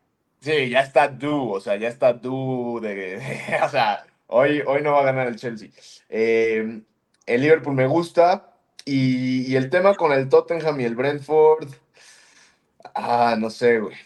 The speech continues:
Pues sí, sí me inclinaría tal vez por Tottenham, güey. La neta sí, sí podría armar una con Tottenham, Liverpool y Atlético, güey.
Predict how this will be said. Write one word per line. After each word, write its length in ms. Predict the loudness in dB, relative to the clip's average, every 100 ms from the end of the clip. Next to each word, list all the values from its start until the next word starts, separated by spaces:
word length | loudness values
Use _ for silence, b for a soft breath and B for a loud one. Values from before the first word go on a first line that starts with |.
| _ _ -2
Pues 220 | -2 2
sí, 260 | 2 2
sí 160 | -2 -2
me 140 | 0
inclinaría 460 | -2 2 6 6 6
tal 120 | 2
vez 140 | 2 2
por 180 | 0
Tottenham, 560 | 2 2 0 -4 -6 -6
güey. 140 | -8
La 140 | -6 -6
neta 280 | -4 -4 -4
sí, 420 | -4 -6 -6 -10
sí 140 | -14 0
podría 340 | 2 4 4
armar 300 | 4 2 0
una 520 | -2 0 2 2 0
con 220 | -2 -6
Tottenham, 480 | -4 -6 -6 -6 -4
Liverpool 400 | -2 -4 -4 -10
y 40 | -10
Atlético, 580 | -8 -10 -10 -20 -18
güey. 140 | -18